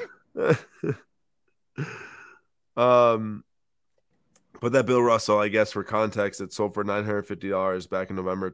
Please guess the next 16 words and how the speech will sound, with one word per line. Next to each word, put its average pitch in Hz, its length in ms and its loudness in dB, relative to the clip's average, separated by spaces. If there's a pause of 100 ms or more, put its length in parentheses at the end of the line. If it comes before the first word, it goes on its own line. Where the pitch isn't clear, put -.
(100)
fifteenth, 92 460 -8 (100)
twenty 98 240 -8
twenty-one, 87 540 -4
and 85 120 -6
now 85 240 -4
it's - 380 -10
over 82 380 -8
fourteen 82 480 -14
hundred. - 500 -14 (4000)
What 113 120 4
else 110 200 4
do 101 120 -2
we 101 100 2
have 90 180 0
going 92 340 0
tonight? 87 400 -4